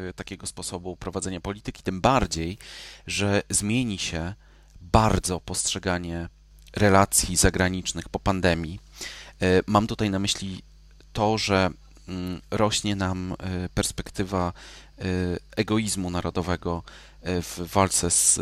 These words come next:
pandemią. Mowa choćby o, o, o środkach ochrony osobistej, szczepionkach, gdzie poszczególne państwa poszukują samodzielnie partnerów. No i właśnie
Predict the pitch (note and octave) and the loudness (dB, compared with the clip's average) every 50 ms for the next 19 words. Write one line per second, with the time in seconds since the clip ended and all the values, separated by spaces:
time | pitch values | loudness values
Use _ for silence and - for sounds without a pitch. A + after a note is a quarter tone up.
0 | D#2+ - - G#2 F#2+ G2+ G2 F#2+ F2+ F2+ F#2+ - - - - - D3 D3 C#3+ C3+ | 0 -2 -2 -2 0 0 0 0 -2 -4 -6 -10 -16 -16 -6 -4 -2 0 0 0
1 | C3 A#2+ G#2 G2+ G2 F#2+ - - - F2+ F#2+ F2 - E2 F#2 F2+ D2+ - G2+ F#2+ | -2 -2 -4 -4 -6 -4 -4 -4 -2 -2 -2 -2 -2 -4 -4 -4 -4 -4 -6 -6
2 | - - - G#2+ - - - - - - A#2 A#2 A#2 A2+ G#2+ G#2 - G#2+ G2 F#2+ | -4 -4 -4 -4 -4 -4 -6 -6 -6 -6 -6 -4 -4 -2 -2 -2 -2 -4 -4 -4
3 | F#2+ - - E2 - - - - - - G#2+ G#2+ G#2 - F#2 E2+ D#2+ - - - | -4 -4 -4 -4 -6 -6 -6 -6 -4 -2 -2 -2 -2 -2 -2 -2 -2 -4 -8 -14
4 | - - - - - - - G#2 - G#2 - G#2 G2+ - - - G2 G2+ G2 - | -14 -14 -14 -14 -14 -14 -12 -6 -4 -4 -4 -4 -4 -6 -4 -2 -2 0 0 2
5 | G2+ G2 - - G2 - F#2+ - - - G2+ G2 F#2+ F#2 F2+ F#2 - - - - | 0 0 0 -2 -4 -6 -6 -8 -6 -4 -2 -2 -2 -2 -4 -6 -10 -14 -20 -20
6 | - - - - - - G#2+ G#2+ G#2 G2 G#2 F#2 F2+ F2 F2 E2 E2 E2 - - | -20 -8 -2 4 6 6 6 6 4 4 4 4 4 2 -2 -2 -4 -2 0 0
7 | A2+ - - G2+ F#2+ F#2 F#2 A2+ - - - - - - - - - - - - | 0 0 2 2 2 2 2 0 -2 -6 -12 -16 -18 -18 -18 -20 -20 -20 -20 -20
8 | - - - - G#2 A2 G2 B2 C3 - D3 | -20 -12 -4 0 0 2 4 4 4 4 4